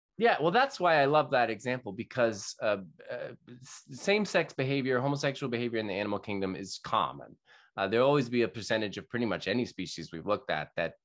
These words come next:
engages in, in same-sex behavior, either exclusively sometimes or just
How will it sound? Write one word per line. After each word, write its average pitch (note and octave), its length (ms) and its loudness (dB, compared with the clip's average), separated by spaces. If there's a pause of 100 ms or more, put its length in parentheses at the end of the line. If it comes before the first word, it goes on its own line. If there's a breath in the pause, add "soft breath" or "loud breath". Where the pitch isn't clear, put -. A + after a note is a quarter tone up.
engages F#2 540 -4
in, E2+ 360 -8
in F2+ 200 -10
same-sex F#2+ 760 -6
behavior, E2+ 480 -8
either F#2+ 280 -4
exclusively A2 800 -4
sometimes F#2+ 500 -4
or F#2 200 -4
just F2 260 -8